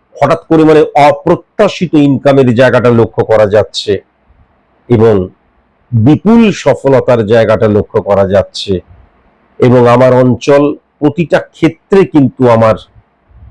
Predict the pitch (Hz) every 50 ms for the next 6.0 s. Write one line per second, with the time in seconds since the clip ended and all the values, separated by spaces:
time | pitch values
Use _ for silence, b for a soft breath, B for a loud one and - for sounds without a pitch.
0 | _ _ _ _ - 107 98 120 127 117 123 147 170 233 - - - 139 131 117
1 | 110 - - 127 - 135 127 - - 117 117 127 131 127 120 110 - - 156 175
2 | 147 - - 113 113 117 120 110 101 113 110 - 110 101 - 110 104 101 98 98
3 | 95 - _ - 95 - 95 98 95 92 87 98 92 - - - - - 95 -
4 | - - - - - - _ _ _ _ _ _ _ _ _ _ _ _ _ _
5 | - - - - - - 110 123 143 151 165 156 160 175 170 - _ 170 165